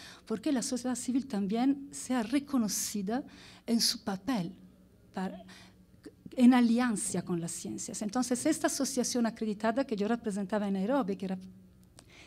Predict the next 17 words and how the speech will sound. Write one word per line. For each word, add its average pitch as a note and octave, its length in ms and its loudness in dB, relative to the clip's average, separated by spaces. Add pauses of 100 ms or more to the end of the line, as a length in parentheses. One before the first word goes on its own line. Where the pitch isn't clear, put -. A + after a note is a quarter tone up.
que - 100 -8
represento G3+ 500 -4
aquí, D#4+ 300 -2 (560)
trabaja B3+ 520 2
para G#3+ 240 -2
construir B3 520 0
esos - 460 -2 (200)
puentes B3+ 800 0 (140)
que F#3+ 120 -6
decía G#3+ 460 -4
Piercarlo, G#3 760 -2 (340)
esos - 240 -4
puentes D4 720 2
entre G#3+ 220 -6
la F#3+ 100 -4
sociedad A#3+ 420 -4
civil, A3 580 -2